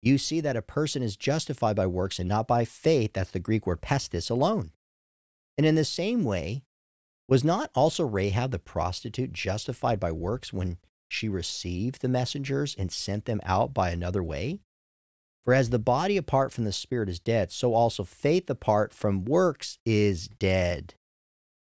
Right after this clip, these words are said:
All right, so let's unpack this. Right off the bat in verse eighteen,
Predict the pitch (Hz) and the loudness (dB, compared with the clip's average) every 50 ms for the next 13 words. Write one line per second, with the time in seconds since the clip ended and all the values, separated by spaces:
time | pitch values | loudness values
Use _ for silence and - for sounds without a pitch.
0 | _ - 120 143 143 - - 127 135 165 185 - 226 226 - - 180 208 240 - | _ -6 -4 -2 -2 -2 -4 -6 -6 -8 -8 -8 -8 -8 -8 -6 -6 -6 -6 -8
1 | _ - 247 175 113 - - - - - _ _ _ _ _ _ _ _ _ - | _ -4 -2 -2 -2 -2 -6 -8 -10 -14 _ _ _ _ _ _ _ _ _ 2
2 | 135 170 208 240 240 - 226 202 160 139 120 110 107 104 - - 117 107 107 104 | 4 4 4 2 0 -2 -2 0 2 4 4 6 4 4 2 0 -2 -2 0 2
3 | 120 143 151 - - 120 127 120 - - 123 110 101 92 87 82 87 | 2 2 0 0 0 0 0 0 0 0 0 2 2 2 0 -2 -4